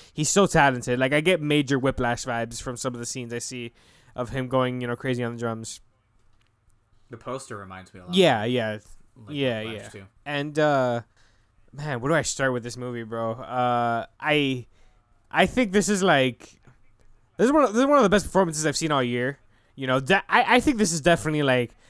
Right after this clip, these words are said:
Speaker 1: a highlight for Riz Ahmed's, uh, already fucking amazing, uh, filmography, you know, because Jesus Christ,
Speaker 2: Yeah,
Speaker 1: dude.
Speaker 2: you wanna talk about great actors from this
Speaker 1: Oh my
Speaker 2: century, at
Speaker 1: God,
Speaker 2: least. Like,
Speaker 1: yeah.
Speaker 2: he's definitely one of
Speaker 1: Oh,
Speaker 2: them.
Speaker 1: dude, ever since
Speaker 2: Very good.
Speaker 1: Nightcrawler, I, ever since Nightcrawler, his career has blown up to such a,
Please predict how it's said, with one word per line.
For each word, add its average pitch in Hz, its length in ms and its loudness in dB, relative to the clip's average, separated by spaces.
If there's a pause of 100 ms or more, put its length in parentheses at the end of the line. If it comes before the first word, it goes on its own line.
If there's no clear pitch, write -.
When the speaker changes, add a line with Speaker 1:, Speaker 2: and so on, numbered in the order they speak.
Speaker 1:
a 131 80 2
highlight 131 440 2
for 135 120 -4
Riz 131 160 0
Ahmed's, 120 600 -4
uh, 120 400 -6
already 135 460 2
fucking 127 520 -8 (440)
amazing, 127 800 -4
uh, 120 240 -2
filmography, 117 760 -8
you 123 120 -10
know, 120 200 -4
because 143 380 0 (180)
Jesus 269 360 2
Christ, 175 280 4
Speaker 2:
Yeah, - 60 2
Speaker 1:
dude. 127 100 4
Speaker 2:
you 135 60 0
wanna 180 160 -2
talk 170 180 0
about 127 300 -4 (180)
great 139 260 -4
actors 120 520 -6
from 107 220 -16
this 110 240 -12
Speaker 1:
Oh 113 120 8
my 160 120 4
Speaker 2:
century, 107 120 0
at 101 40 -10
Speaker 1:
God, 165 260 6
Speaker 2:
least. 117 140 0
Like, 110 100 -6
Speaker 1:
yeah. 113 300 2
Speaker 2:
he's - 100 -14
definitely 113 380 -12
one 107 140 -4
of 240 80 6
Speaker 1:
Oh, 160 100 8
Speaker 2:
them. 139 80 -4
Speaker 1:
dude, 170 240 4
ever 240 260 4
since 208 260 2
Speaker 2:
Very 127 220 2
good. - 100 -10
Speaker 1:
Nightcrawler, 240 460 6 (360)
I, 185 140 6
ever 175 320 6
since 208 180 0
Nightcrawler, 156 520 4
his 180 180 4
career 170 420 2
has 180 140 2
blown 151 300 2
up 160 180 0
to 147 100 -8
such 151 240 -2
a, 143 200 2